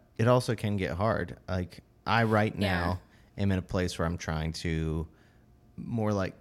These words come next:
Speaker 1: be, be more selective, like, like, uh, but invest in more quality items that cost more money or whatever.
Speaker 2: Mm-hmm.
Speaker 1: I can only do that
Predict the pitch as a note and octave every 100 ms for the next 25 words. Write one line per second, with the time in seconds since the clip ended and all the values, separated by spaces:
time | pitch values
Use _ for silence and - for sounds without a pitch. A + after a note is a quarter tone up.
0 | - - C#3+ A2+ C3 C#3+ C#3 B2+ - C3+
1 | A2+ G#2+ G#2+ D#2 G2+ F#2+ - - - F#2+
2 | F#2+ F2+ F#2 F2+ F2+ F2+ G#2 - A2+ G#2+
3 | A#2+ A2+ - A2+ G#2 G2+ G2 - F2 F#2+
4 | F#2+ G2+ G#2+ F#2+ F2+ F#2 F#2 F#2 F2+ -
5 | E2 - E2+ F2 G2 G2 F#2+ F2 F2 E2+
6 | E2+ F2 E2+ F2 F2 - - A3 G#3+ G3+
7 | - - G#2+ C#3+ C3 A#2 A2+ G2+ G2